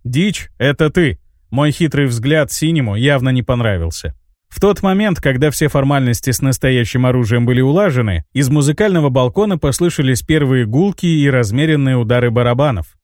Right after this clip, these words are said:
За барабанами вступили флейты, и мы начали движение. Обе шеренги образовали движущийся круг. Подняв над головами свои клинки, танцоры вышагивали, имитируя всадников,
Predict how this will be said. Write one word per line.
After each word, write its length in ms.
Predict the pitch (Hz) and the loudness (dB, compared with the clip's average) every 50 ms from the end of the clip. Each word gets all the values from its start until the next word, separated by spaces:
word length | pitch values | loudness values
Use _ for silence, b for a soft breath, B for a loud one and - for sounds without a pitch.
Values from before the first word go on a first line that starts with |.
| _ _ _ | _ _ _
За 180 | - 131 175 180 | -2 0 0 2
барабанами 580 | 185 180 180 160 170 208 226 226 220 214 202 | 2 2 2 2 2 0 0 0 0 0 -2
вступили 440 | 170 - - 156 131 - 131 127 135 | -2 -2 -4 -4 -2 0 0 0 0
флейты, 540 | - - 165 180 160 123 - - 85 78 - - - | 0 0 0 2 0 0 -2 -4 -8 -10 -10 -8 -4
и 120 | 117 135 | -2 0
мы 140 | 170 208 214 | 0 2 2
начали 400 | 170 156 143 - - 131 123 131 | 2 0 0 -2 -2 0 0 0
движение. 600 | 110 107 123 131 110 123 113 98 92 82 78 76 - _ _ _ | 0 0 0 2 2 2 0 0 0 -2 -4 -6 -8 _ _ _
Обе 260 | - 170 190 170 170 151 | -2 0 2 2 2 2
шеренги 520 | - - 160 170 208 220 185 147 117 123 | 2 0 0 2 2 2 0 0 0 2
образовали 640 | 120 113 104 120 135 120 139 151 170 190 185 175 | 0 2 2 2 2 2 2 2 2 2 2 0
движущийся 680 | 147 131 147 175 160 156 156 - - 165 147 - - 147 | 0 0 0 0 0 0 0 0 0 -2 -2 0 -2 -2
круг. 480 | - - 175 170 123 - - - - - - - | 0 0 0 0 -2 -4 -8 -12 -14 -16 -8 -2
Подняв 420 | - 123 117 113 131 139 131 - | 0 0 2 2 2 0 0 0
над 140 | 135 135 123 | 0 -2 0
головами 440 | 113 131 131 131 127 135 135 127 127 | 0 0 2 2 2 2 2 2 0
свои 300 | 107 - 127 131 127 113 | 0 0 0 0 0 0
клинки, 480 | - 127 131 127 131 127 - 196 165 131 | 0 0 0 0 0 0 0 -2 -2 0
танцоры 480 | - 117 117 120 - 180 185 175 160 | 0 -2 -2 -2 0 0 0 0 2
вышагивали, 760 | 139 139 131 - - 185 185 160 127 117 98 95 92 98 104 | 2 0 0 0 0 0 0 0 0 -2 -2 -2 -2 -2 -2
имитируя 480 | 113 123 131 123 - 175 160 156 147 147 | -2 -2 -2 0 0 0 2 2 2 0
всадников, 680 | - - - 208 190 139 110 107 95 - 95 87 - | 0 0 0 0 0 0 0 -4 -4 -4 -6 -8 -8